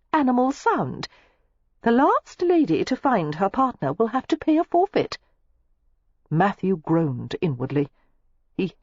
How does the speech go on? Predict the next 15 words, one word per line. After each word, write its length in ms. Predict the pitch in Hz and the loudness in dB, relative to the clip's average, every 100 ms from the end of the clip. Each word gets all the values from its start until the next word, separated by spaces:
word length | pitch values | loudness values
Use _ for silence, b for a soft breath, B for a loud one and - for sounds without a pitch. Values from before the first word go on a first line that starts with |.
| - | -2
hated 420 | 220 - 143 - | -2 -2 -6 -4
games 360 | 170 156 131 - | -2 -2 -2 -4
that 160 | 143 | -6
served 440 | - 196 156 - 151 | -4 -4 -4 -4 -2
no 200 | 196 359 | 0 0
purpose 480 | - 127 - 135 b b b | -2 -2 -2 -4 b b b
other 220 | 208 165 | -2 0
than 180 | 143 139 | 0 0
to 100 | 143 | 0
make 220 | 143 135 | -2 -4
fools 460 | - - 190 123 - | -6 -4 -4 -4 -2
out 180 | 147 135 | -2 -2
of 100 | 127 | -4
the 80 | 160 | -2
participants. 800 | 185 175 180 - - 123 - | -2 -2 -4 -4 -6 -8 -12